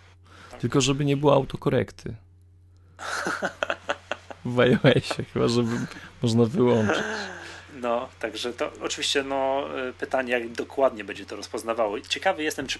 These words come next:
Speaker 1: czy zrobili pokaz tego dyktowania na wizji. Wiesz, czy on tak dokładnie,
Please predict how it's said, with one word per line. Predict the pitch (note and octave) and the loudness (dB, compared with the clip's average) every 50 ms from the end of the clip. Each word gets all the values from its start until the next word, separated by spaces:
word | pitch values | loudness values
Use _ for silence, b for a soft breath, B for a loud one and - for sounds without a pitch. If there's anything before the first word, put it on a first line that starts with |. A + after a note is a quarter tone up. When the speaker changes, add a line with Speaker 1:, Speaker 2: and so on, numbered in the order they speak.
| - - | -8 -8
Speaker 1:
czy | - - B2 A#2+ B2 B2 | -6 -4 -4 -2 -4 -4
zrobili | A#2 B2 C3+ B2 C3+ B2+ B2+ A#2 | -4 -4 -4 -4 -4 -6 -6 -6
pokaz | - - A2 - - G#2+ - - - | -4 -6 -6 -4 -4 -4 -4 -4 -6
tego | - A2+ G#2 G2+ G2+ G2 G2 - - - - - | -6 -8 -8 -8 -10 -10 -10 -12 -14 -20 -14 -12
dyktowania | - - - - A#2+ A2 A2+ A2+ G#2+ A2 G#2+ G#2 G2+ | -12 -10 -6 -6 -6 -2 0 -2 -2 -2 -4 -6 0
na | G#2+ G#2+ G#2 | 0 0 0
wizji. | G#2 G2+ F#2 F2 - - - - - - - - b b b b b b b b b b b b b - - - - - - - - - - - - | -2 -8 -10 -10 -12 -14 -16 -18 -20 -20 -20 -20 b b b b b b b b b b b b b -20 -20 -20 -20 -20 -20 -20 -20 -20 -20 -20 -16
Wiesz, | - A2 G#2 B2+ B2+ | -12 -8 -8 -8 -6
czy | - B2 | -6 -6
on | A#2+ A#2 | -6 -4
tak | - A#2+ A#2 A2+ | -6 -6 -6 -8
dokładnie, | A2+ G2+ - C3 C3 B2+ A#2+ A#2+ A#2 A2+ A2+ A2+ A2+ | -12 -8 0 4 4 4 4 4 -4 -4 -2 -2 -2